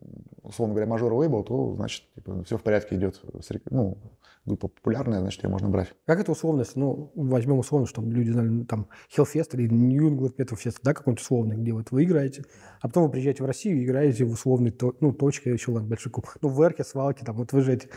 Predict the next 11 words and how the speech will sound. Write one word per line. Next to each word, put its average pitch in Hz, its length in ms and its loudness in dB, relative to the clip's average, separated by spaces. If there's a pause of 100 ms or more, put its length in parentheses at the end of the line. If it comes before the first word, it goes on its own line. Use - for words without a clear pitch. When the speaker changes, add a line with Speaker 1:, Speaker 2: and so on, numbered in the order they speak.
(160)
Speaker 2:
клубы 123 180 -2
тоже 135 160 6
проходили, 117 400 -2
я 104 60 -2
думаю, 113 260 2
видели. 117 240 2
Speaker 1:
Проходили, 120 320 0
да, 117 220 2
Speaker 2:
А 104 120 4
Speaker 1:
и, 107 440 2
собственно, 95 580 -4